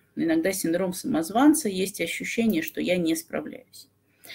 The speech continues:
И эти симптомы проявляются на физическом, вот здесь можете увидеть на слайде, на эмоциональном, на поведенческом, на интеллектуальном,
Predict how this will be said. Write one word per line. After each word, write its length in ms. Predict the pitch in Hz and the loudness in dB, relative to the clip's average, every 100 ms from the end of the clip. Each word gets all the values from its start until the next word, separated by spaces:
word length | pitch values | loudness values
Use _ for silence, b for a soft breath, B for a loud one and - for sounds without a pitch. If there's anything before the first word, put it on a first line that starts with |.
| B B | B B
И 120 | 240 | 6
эти 200 | 294 302 | 6 6
симптомы 600 | 277 262 247 285 320 240 | 4 4 4 8 8 8
проявляются 600 | 214 202 208 254 240 - | 6 2 6 6 6 2
на 100 | 202 | 0
физическом, 720 | 220 269 247 220 - - 208 190 | 4 4 4 0 -4 -6 -4 -4
вот 100 | 180 | -4
здесь 180 | 185 - | -6 -4
можете 400 | 185 180 - 165 | -2 -4 -6 -4
увидеть 320 | 156 - - | -4 -6 -6
на 140 | - | -6
слайде, 500 | - - - - - B B B - | -4 -4 -6 -6 -14 B B B -2
на 120 | 196 | 6
эмоциональном, 920 | 240 254 254 240 226 190 180 - - - | 6 6 6 6 6 4 2 -2 -4 -6
на 120 | 170 | -4
поведенческом, 1040 | 185 233 233 214 190 185 175 - - 156 160 | 2 4 4 2 2 0 -2 -8 -10 -8 -4
на 140 | 175 | 0
интеллектуальном, 920 | 208 214 214 214 214 208 196 165 156 | 2 2 0 0 4 4 4 2 -2